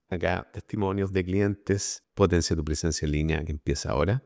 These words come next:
Y esto te lleva a un formulario de contacto con la información que le di, ¿sí? Calle ficticia cien, este número de teléfono, un enlace acá a mi canal de YouTube y el formulario.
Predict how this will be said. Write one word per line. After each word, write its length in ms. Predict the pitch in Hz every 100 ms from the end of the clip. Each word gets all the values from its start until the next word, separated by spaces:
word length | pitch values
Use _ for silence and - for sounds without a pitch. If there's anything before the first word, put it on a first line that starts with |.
| _
Y 360 | - 95 107 -
esto 320 | 101 - -
te 100 | 95
lleva 300 | 82 82 92
a 220 | 101 87 87
un 120 | 101
formulario 500 | - 101 90 92 104
de 40 |
contacto 680 | 104 67 - 90 - 90 110 -
con 240 | 123 123
la 40 | 120
información 480 | 117 117 110 117 110
que 120 | 110
le 100 | 107
di, 480 | 92 131 - _ _ _ _
¿sí? 380 | - 87 107 135 - _
Calle 240 | - 73 69
ficticia 640 | - - - 95 - 92
cien, 500 | - 107 104 113 117 _ _
este 300 | 82 - 80
número 280 | 82 82
de 60 | 80
teléfono, 640 | 78 85 90 - 95 101 -
un 100 | 98
enlace 480 | 87 85 87 104 90
acá 320 | 82 87 92
a 120 | -
mi 120 | 80 76
canal 300 | 78 82 82
de 140 | 82
YouTube 500 | 78 80 127 156 - _
y 420 | 98 104 110 - _
el 120 | - -
formulario. 540 | 98 107 131 76 67